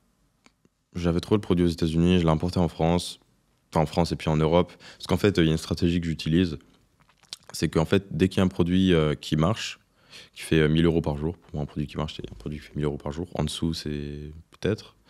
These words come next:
enfin, ça, ça dépend du produit, mais je, mille euros par jour, euh, dès qu'il fait mille euros par jour,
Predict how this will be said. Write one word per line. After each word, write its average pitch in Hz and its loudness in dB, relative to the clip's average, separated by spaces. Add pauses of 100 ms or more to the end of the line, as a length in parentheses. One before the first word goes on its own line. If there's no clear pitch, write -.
(340)
enfin, - -2
ça, - -6
ça - 0
dépend 95 2
du 85 -2
produit, 85 -2
mais 76 0 (580)
je, 76 -4 (240)
mille 87 2
euros 95 6
par 78 2
jour, 87 0 (500)
euh, 80 4
dès 107 2
qu'il 117 -6
fait 104 4
mille 95 8
euros 92 6
par 85 4
jour, 95 0